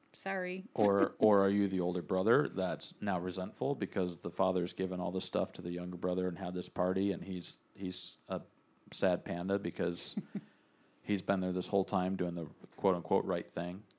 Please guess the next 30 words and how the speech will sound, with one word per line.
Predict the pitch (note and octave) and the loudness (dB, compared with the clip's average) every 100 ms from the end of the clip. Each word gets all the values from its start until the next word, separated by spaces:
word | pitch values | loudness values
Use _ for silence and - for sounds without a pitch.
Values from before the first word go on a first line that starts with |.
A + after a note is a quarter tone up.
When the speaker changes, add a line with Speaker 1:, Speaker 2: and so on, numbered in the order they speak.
| _ _ | _ _
Speaker 2:
Um, | F#2 E2 D2+ - - _ _ _ _ - | -6 -6 -8 -12 -18 _ _ _ _ -6
Speaker 1:
Actually, | A3+ A3 F3+ | -6 -4 -4
he's | F3 | -4
so | F#3+ | -4
pissed | F3 - G#3 G#3 | -6 -4 -4 -4
he | F3 | -6
won't | F3+ | -4
even | F3+ F3 | -4 -4
go | F3 F3+ | -2 -2
to | |
the | F3 | -2
banquet. | E3+ F#3+ G#3 | -4 -4 2
Speaker 2:
Won't | G#2 | 2
even, | G2+ G2 F#2 - | 4 2 0 -4
yeah, | - F#2+ | -4 -2
won't | F2+ G2+ | 0 0
even | G2+ F#2+ | 0 -4
come | G#2+ G2 | -6 -8
inside. | F#2+ G#2 G2 F#2 - A#3+ | -6 -2 -2 -4 -8 -6
And | - | -4
the | |
Speaker 1:
Yeah. | E3+ | 0
Speaker 2:
father | E3+ A#2+ A#2 | 2 2 2
comes | A2+ G2+ | -2 2
out | G#2 F2+ | 2 2
and | F#2 | -6
pleads | - A#2+ A2+ A2 | -10 -6 -6 -2
with | G2+ - | -4 -4
him. | D2 C#2+ | -10 -6
Speaker 1:
Right. | E3+ D#3+ - | -6 -6 -10